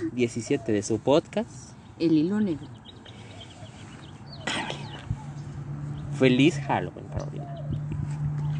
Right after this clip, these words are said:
Speaker 1: Porque sale,
Speaker 2: Igualmente.
Speaker 1: sale en Halloween, ¿eh? El treinta y uno. Se nos va a aparecer algo.
Speaker 2: Ay, no digas eso.
Speaker 1: Se nos va a aparecer algo.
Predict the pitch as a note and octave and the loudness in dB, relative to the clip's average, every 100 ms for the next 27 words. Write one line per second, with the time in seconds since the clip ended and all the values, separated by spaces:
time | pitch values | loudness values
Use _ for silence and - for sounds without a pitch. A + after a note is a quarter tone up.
0 | - - - B2 A#2 A3 G#3+ E3 D3+ - | -2 2 6 6 6 8 8 8 2 0
1 | - F#3+ F#3 D3+ D3+ E3 G#2 F#2+ C#3+ F#3 | 4 8 8 8 6 6 4 2 2 6
2 | A2+ A2+ G#2 G#2 C#3 G2+ - - - A#2 | 6 6 4 4 2 0 -2 -6 4 6
3 | G#2 G#2+ E3 C3+ A2 A2 A#2+ G#2+ - - | 8 8 6 6 4 4 2 -4 -12 -18
4 | - - - - G#3+ A3+ A#3+ C#4 C#4+ E4+ | -16 -16 -16 -4 0 4 6 6 6 4
5 | E4 C#4+ D4+ F4+ - - - A2 F#2 - | 4 6 8 8 4 -12 -4 0 2 0
6 | - B2+ A2 | -2 -2 -4